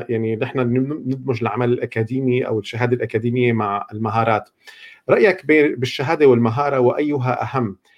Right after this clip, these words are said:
هل أهم للشخص إنه يحصل شهادة جامعية، أم هو الأهم للشخص إنه يحصل مهارة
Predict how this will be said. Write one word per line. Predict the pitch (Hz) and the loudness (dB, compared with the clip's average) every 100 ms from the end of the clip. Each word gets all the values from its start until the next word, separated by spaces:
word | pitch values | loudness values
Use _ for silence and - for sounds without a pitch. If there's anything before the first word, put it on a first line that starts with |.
| _ - | _ -2
هل | 175 185 | 2 2
أهم | 151 160 147 | 0 -2 0
للشخص | 127 - 160 147 | -2 -2 -6 -4
إنه | 131 120 | -4 -4
يحصل | 117 143 139 123 | -4 -4 -4 -4
شهادة | 123 143 135 | -4 0 2
جامعية، | 127 123 123 135 139 143 - _ _ _ | 2 0 0 -2 -2 -4 -8 _ _ _
أم | 160 156 | -4 0
هو | 165 139 | 4 4
الأهم | 131 123 156 139 | 2 -2 0 0
للشخص | 123 - 135 139 - 135 | 0 -4 -4 -6 -4 -4
إنه | 131 123 | -2 -2
يحصل | - 160 - 151 | -4 -6 -2 0
مهارة | 127 117 139 139 139 143 | 0 0 0 2 2 0